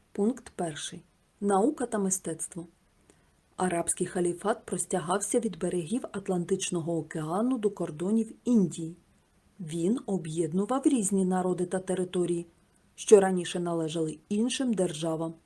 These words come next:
з науковими та культурними традиціями. Деякі з них, як от Іран та Візантія, користувалися надбаннями Вавилонії,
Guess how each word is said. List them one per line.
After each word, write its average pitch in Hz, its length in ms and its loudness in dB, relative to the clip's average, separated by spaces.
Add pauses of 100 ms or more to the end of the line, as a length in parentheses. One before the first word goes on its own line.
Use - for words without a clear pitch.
(160)
з 175 160 6
науковими 247 760 2
та 202 140 -6
культурними 202 720 -2
традиціями. 185 760 -4 (720)
Деякі 190 500 6
з 175 100 -2
них, 277 320 0 (240)
як 185 380 0 (140)
от 190 280 4 (200)
Іран 190 480 2 (300)
та 202 180 2
Візантія, 175 840 -4 (520)
користувалися 269 800 4
надбаннями 226 800 2
Вавилонії, 185 800 2